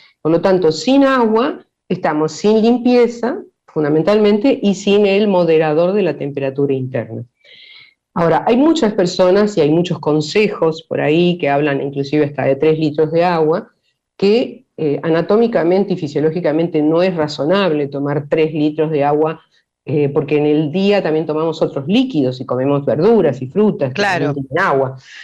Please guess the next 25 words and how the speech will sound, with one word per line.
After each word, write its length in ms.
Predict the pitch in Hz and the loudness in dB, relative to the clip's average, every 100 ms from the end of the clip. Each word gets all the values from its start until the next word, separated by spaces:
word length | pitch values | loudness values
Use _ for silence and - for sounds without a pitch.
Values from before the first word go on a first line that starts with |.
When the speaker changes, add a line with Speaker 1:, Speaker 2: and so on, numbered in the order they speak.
| - | -8
Speaker 2:
Claro, 180 | - 214 | -2 0
Speaker 1:
Entonces, 240 | 208 233 233 | 2 0 0
Speaker 2:
claro. 260 | 214 190 | -2 0
Speaker 1:
sobre 380 | 202 190 185 180 | 0 2 2 0
Speaker 2:
Ese, 300 | 277 - 320 _ _ _ - | -4 -4 -6 _ _ _ -2
es, 300 | 330 254 - | -2 -2 -2
eso 320 | 339 - 294 285 | -2 0 -2 0
que 80 | |
estás 220 | 220 277 247 | -2 -2 -2
diciendo 420 | 226 269 285 269 | -6 -4 0 -2
acá 240 | - 240 | 0 -2
es 100 | 233 | -2
clave. 440 | - 190 170 156 156 | -4 -4 -2 -2 -4
Cuando 260 | 196 208 | -4 -2
entendemos 580 | 220 247 269 381 453 392 - | -2 -2 0 0 0 -2 -2
por, 360 | 208 202 208 _ _ _ _ | 0 0 0 _ _ _ _
cuando 240 | 214 208 | -4 -2
vos 180 | 254 370 | -2 0
hablás 300 | 403 294 285 | 0 0 0
del 200 | 254 214 | 0 -2
cinco 580 | 190 - 262 285 - - | -2 -6 -4 0 0 0
por 180 | 196 190 | 0 -4
ciento 600 | - - 233 190 156 240 | -4 -2 0 2 0 0
de, 360 | 175 165 160 - | 0 -2 -2 -4
de, 640 | 165 175 165 160 156 151 | -6 -4 -2 -2 -2 -4